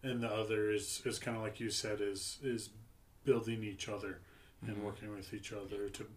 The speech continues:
Speaker 1: to make each other happy. Um, but I, that's one thing I kinda struggle with, as you're saying, is, like, just being yourself and, and, and having someone not change me. Sometimes I have to reflect on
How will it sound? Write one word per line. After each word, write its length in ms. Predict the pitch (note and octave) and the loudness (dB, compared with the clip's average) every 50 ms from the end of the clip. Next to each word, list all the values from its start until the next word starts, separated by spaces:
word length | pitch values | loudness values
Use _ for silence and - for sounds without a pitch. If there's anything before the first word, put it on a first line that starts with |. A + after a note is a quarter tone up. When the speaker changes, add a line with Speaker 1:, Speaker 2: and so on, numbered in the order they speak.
| - - - | -12 -8 -8
Speaker 1:
to 100 | - G#2+ | -6 -6
make 200 | G#2 F#2+ F#2 - A2 | -6 -6 -6 -6 -6
each 140 | G#2 - A2+ | -8 -6 -6
other 180 | G#2+ G#2 G2 | -4 -4 -4
happy. 420 | F#2+ G#2+ A2 A2 - - A#2 G#2+ - - - - - - - - - - - - | -4 -4 -6 -6 -6 -6 -8 -8 -10 -12 -18 -20 -18 -18 -18 -18 -18 -6 0 4
Um, 640 | B2 A#2 A2+ A2 G#2+ G#2 G2+ G2+ G2+ G2 G2 F2+ - - - - - - - - - - - - - - - - - - - - - - - - - - - - | 6 6 6 6 4 2 0 -2 -4 -6 -8 -8 -10 -14 -20 -20 -20 -20 -20 -20 -20 -20 -20 -20 -20 -20 -20 -20 -20 -20 -20 -20 -20 -20 -20 -20 -20 -20 -12 -6
but 220 | D3+ B2+ C3 C3 A#2+ | 2 6 8 10 10
I, 160 | A#2 C3+ C#3+ | 10 10 10
that's 260 | - D3 C#3+ C#3 - C#3+ | 8 8 6 6 6 6
one 180 | C3+ C3+ C3+ C3 | 6 6 6 4
thing 120 | C#3 B2+ | 4 4
I 120 | A#2+ A#2+ | 4 4
kinda 220 | A#2+ - B2 A2+ G2+ | 4 2 0 0 0
struggle 380 | - - B2 A#2 A2 A2 A2+ G#2+ | 0 2 2 2 2 2 2 2
with, 300 | A2 A2 G#2+ - - - | 2 2 2 0 0 0
as 220 | B2+ A#2 A2 G#2+ | 0 0 2 2
you're 120 | A2 A2+ G2+ | 0 0 0
saying, 400 | - - A#2+ A2+ A2 A2 G#2+ G#2+ | 0 0 0 0 0 0 -2 -2
is, 140 | G#2 G#2 | -2 0
like, 200 | A#2 G#2+ G#2 - | 0 -2 -2 -2
just 180 | B2 A#2 A#2 - | -4 -6 -4 -2
being 160 | B2 A#2 A2+ | -2 -2 -2
yourself 400 | A2 G#2 G2 - A#2+ G#2+ G#2 - | -2 -4 -4 -4 -4 -4 -4 -4
and, 220 | A#2 G#2+ A2+ A#2+ A#2+ | -4 -4 -4 -4 -2
and, 260 | C#3+ B2+ A2+ G#2+ G2+ F#2+ - - - - - - - - | -2 -2 -2 -4 -6 -8 -12 -14 -16 -16 -18 -18 -10 -4
and 380 | C#3+ C3+ B2 A#2+ A#2+ A#2 A2+ - - | -2 0 2 2 2 0 0 -2 -2
having 380 | - - B2+ A#2+ A#2 A#2+ A#2 | 2 4 4 6 4 2 0
someone 320 | - - A#2+ A2+ A2 A2 A2 | 0 0 0 0 0 0 -2
not 220 | A2 G#2 G2+ - | -2 -4 -4 -4
change 280 | - - A#2 A2 G#2+ G2+ | -4 -2 -2 -2 -2 -2
me. 100 | G#2+ G#2 | -2 0
Sometimes 560 | - - C#3+ C3+ C#3 C#3 B2 A#2+ A2 - - - - - - - | 2 4 4 6 6 6 4 4 2 -2 -6 -10 -12 -12 -4 2
I 60 | C3+ | 4
have 160 | B2 A#2 - - | 4 4 4 2
to 80 | B2+ A#2+ | 0 0
reflect 480 | A2 G2 - - C3 A#2 A2+ - - | 0 0 2 4 4 4 4 4 2
on 380 | A#2 A2+ A2 G#2+ G#2+ G2+ G2+ | 0 0 0 0 -2 -4 -6